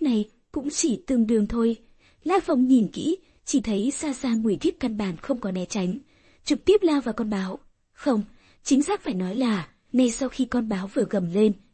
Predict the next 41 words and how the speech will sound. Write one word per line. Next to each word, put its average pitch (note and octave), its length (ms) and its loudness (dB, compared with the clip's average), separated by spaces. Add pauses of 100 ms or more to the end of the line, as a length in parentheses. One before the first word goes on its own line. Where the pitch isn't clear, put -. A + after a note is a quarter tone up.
thì E4 120 2
Ngụy C#4+ 260 2
Thiết A4 240 2
đã - 140 -6
lao D#4 140 0
vào A3 160 -4
nó F3+ 220 -4
rồi. G3 340 0 (320)
Ngụy G#3 240 2
Thiết D#4+ 260 2
nghiêng C#4 220 8
người G3 260 2
đi A#3 180 2
một F#3+ 220 0
chút - 280 4
cho - 180 -2
tấm F3 220 -4
khiên D4 300 4 (280)
và D#4+ 80 0
con F#4 300 0
báo C4+ 220 0
va E4+ 220 -2
chạm B3+ 220 -6
vào F3+ 160 -4
nhau. G#3 300 0 (720)
Sau - 180 -4
khi D#4 160 0
đâm C4+ 160 6
vào A3+ 160 0
nhau, F#3+ 320 -2 (300)
con F#3 240 -2
báo E3+ 160 -6
loạng G#3+ 220 -6
choạng, - 280 -6 (320)
cả F4 100 -2
người G#3+ 240 4
trở F#3 200 -4
nên G#3 220 2
siêu D#4+ 240 -2
vẹo, C4 260 -2 (260)
rẹt. A3 220 0